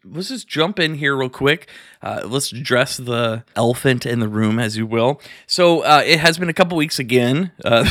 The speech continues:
<laughs> between episodes. Uh, the reason being for that is, um, uh, if you didn't catch last, uh, last episode, one eleven, uh, I've been dealing with some health issues with, uh, kidney stones and whatnot.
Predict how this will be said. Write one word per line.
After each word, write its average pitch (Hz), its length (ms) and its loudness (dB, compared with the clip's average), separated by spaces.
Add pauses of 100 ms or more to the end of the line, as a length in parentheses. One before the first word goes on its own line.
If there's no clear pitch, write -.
(120)
<laughs> - 40 0
between 127 420 -2
episodes. 123 580 -4 (320)
Uh, 117 180 4
the 139 120 2
reason 254 260 0
being 202 300 0
for 170 180 -4
that 175 320 -2
is, 143 400 0
um, 120 300 0 (880)
uh, 123 180 -2
if 127 100 -6
you 185 100 -2
didn't 185 160 0
catch 180 200 -4
last, 151 340 2
uh, 117 360 0 (120)
last 113 800 -6 (140)
episode, 101 480 -6 (160)
one 107 140 -6
eleven, 101 340 -2 (420)
uh, 104 240 0
I've 123 180 -2
been 123 260 -4
dealing 160 300 0
with 139 60 -8
some 127 120 -6
health 247 200 0
issues 254 440 -2
with, 131 240 -4
uh, 110 220 2
kidney 170 240 -4
stones 139 420 -2
and 131 80 -4
whatnot. 120 440 -2